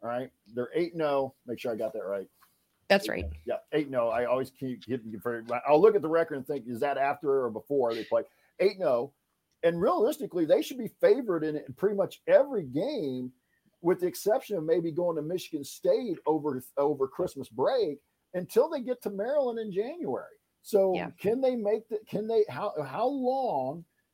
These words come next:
Speaker 1: can this run of, this undefeated run go? And, and I, I'm telling you, I think they got a chance to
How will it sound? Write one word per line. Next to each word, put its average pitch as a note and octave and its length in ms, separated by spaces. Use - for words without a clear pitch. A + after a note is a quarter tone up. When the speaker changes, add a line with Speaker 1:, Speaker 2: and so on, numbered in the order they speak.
Speaker 1:
can F#3 140
this G3 200
run F3+ 440
of, D3+ 200
this D#3 260
undefeated F3 580
run E3+ 320
go? F3 340
And, A#2+ 160
and C3+ 280
I, F#2+ 140
I'm C3+ 160
telling B3+ 280
you, C3 80
I B2+ 200
think E3+ 260
they E3 120
got D#3+ 180
a - 20
chance D#3+ 360
to C#3+ 440